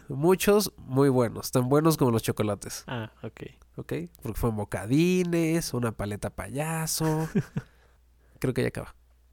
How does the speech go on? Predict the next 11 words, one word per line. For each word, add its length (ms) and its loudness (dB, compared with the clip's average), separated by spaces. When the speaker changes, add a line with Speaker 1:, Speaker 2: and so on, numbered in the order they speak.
Speaker 2:
¿Ahí 140 2
acaba 260 0
la 80 -2
lista? 340 -6
Speaker 1:
Sí, 180 -2
no 80 -2
hice 180 -4
tantas 300 -10
cosas 300 -14
buenas. 340 -16
Speaker 2:
<laughs> 60 -2